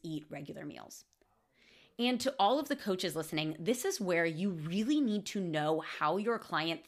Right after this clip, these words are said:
thinks about food. And it takes a lot of careful listening to your client's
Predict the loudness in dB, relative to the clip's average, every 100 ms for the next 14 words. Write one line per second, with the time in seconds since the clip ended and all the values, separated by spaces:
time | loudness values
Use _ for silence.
0 | -4 -4 -4 -6 -6 -10 -10 -10 -10 -14
1 | -20 -20 -20 -2 -2 -2 -2 -2 -2 -2
2 | 2 2 2 -4 -8 -8 -4 -2 -2 -2
3 | -4 -4 -4 -4 -4 -4 -8 -10 -10 -12